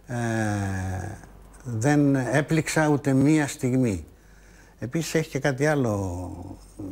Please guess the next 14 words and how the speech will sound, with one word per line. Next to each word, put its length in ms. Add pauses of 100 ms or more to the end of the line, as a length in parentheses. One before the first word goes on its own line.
(160)
κάτι 300
άλλο 240
οι 80
καλλιτέχνες 640
έχουν 240
γενικά. 500 (880)
Ε, 360
εμείς 460
αισθανόμαστε 640
και 120
βλέπουμε 400
πάρα 380
πολλά 240
πράγματα 480